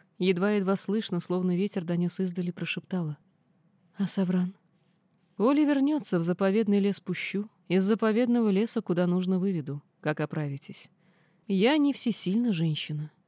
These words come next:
так же тихо ответила ей. «Уля», — поправила она. «Я не всесильна, Ульяна», — приняла своеобразное знакомство.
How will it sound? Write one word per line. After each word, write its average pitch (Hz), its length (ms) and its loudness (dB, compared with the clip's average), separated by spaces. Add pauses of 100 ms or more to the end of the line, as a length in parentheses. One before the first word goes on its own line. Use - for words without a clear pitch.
(160)
так 190 180 2
же 170 120 0
тихо 175 320 -2
ответила 165 420 -2
ей. 160 340 -4 (680)
«Уля», — 190 340 4 (100)
поправила 160 540 0
она. 151 260 -2 (800)
«Я 185 320 2
не 302 160 -2
всесильна, 175 720 -2
Ульяна», — 160 500 -2 (360)
приняла 180 400 4
своеобразное 160 680 -4
знакомство. 156 680 -8